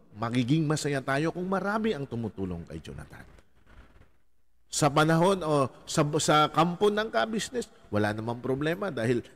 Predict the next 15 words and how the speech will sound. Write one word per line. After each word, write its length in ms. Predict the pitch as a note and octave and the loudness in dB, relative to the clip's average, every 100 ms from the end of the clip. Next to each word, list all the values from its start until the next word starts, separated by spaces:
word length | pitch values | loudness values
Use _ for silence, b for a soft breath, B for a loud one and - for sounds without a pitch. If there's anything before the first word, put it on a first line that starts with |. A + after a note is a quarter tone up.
| - | -20
sabi 400 | - G2+ G#2 A2+ | -12 -8 -4 -2
nga 80 | B2+ | -2
ni 80 | C3+ | -2
Mister 320 | C#3 - C#3+ | -2 -2 -4
Ka-business, 560 | C#3+ C#3+ C#3+ C#3+ C3 - - | -2 -4 -4 -6 -10 -12 -18
good 260 | A2 A2 A#2+ | -6 -2 -2
vibes 380 | G2+ F2 E2 - | -2 -8 -8 -16
na 140 | C#2+ | -18
lang 120 | - - | -20 -20
tayo. 260 | - - _ _ _ _ _ _ _ _ _ _ _ - _ _ - - _ - - - _ - _ _ _ _ _ - _ _ - - | -20 -20 _ _ _ _ _ _ _ _ _ _ _ -20 _ _ -20 -20 _ -20 -20 -20 _ -20 _ _ _ _ _ -20 _ _ -20 -4
Sa 160 | - | 2
inyo 160 | F#3+ A3 | 4 4
pong 160 | A3+ A3 | 4 4
lahat, 140 | G#3+ | 4
mga 200 | G#3 G3+ | 2 0